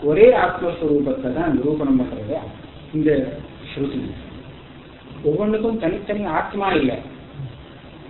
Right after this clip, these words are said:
அன்னமயம்னு ஸ்தூலமான இந்த சரீர உப-,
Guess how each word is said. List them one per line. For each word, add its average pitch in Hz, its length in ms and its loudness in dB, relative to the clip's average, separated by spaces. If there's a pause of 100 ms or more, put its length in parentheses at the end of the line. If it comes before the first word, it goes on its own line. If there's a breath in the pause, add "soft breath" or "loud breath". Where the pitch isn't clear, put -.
அன்னமயம்னு 208 640 0
ஸ்தூலமான 208 640 2
இந்த 190 300 -2
சரீர 196 460 2
உப-, 202 280 2